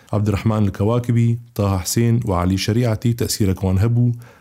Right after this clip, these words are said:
lê ji ber gelek sedeman ev tesîra wan nemezin bû û ana hîn kêmtir e ji dema gisag bûn. Li nav Kurda dewra rewşenbîra kêm bû ji ber zulm û qedexekirina gildijî gelê Kurd dihat bicîkirin. Tevlû jî nav Kurdê Sûriyê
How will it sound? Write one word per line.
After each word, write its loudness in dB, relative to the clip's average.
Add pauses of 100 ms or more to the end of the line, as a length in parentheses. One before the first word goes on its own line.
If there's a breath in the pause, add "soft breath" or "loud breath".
(140 loud breath)
lê 2
ji 0
ber 0
gelek 0
sedeman 0 (240)
ev -2
tesîra -2
wan 0
nemezin 2
bû -8 (300 loud breath)
û -4 (140)
ana -2
hîn 2
kêmtir 0
e -4
ji -4
dema 2
gisag -2
bûn. -12 (840 soft breath)
Li 4
nav 0
Kurda 0
dewra 2
rewşenbîra 0
kêm 0
bû 0
ji 0
ber 2
zulm 0
û -2
qedexekirina 0
gildijî 0
gelê 0
Kurd -4
dihat -2
bicîkirin. -2 (540 soft breath)
Tevlû 2
jî 0
nav 0
Kurdê 0
Sûriyê 0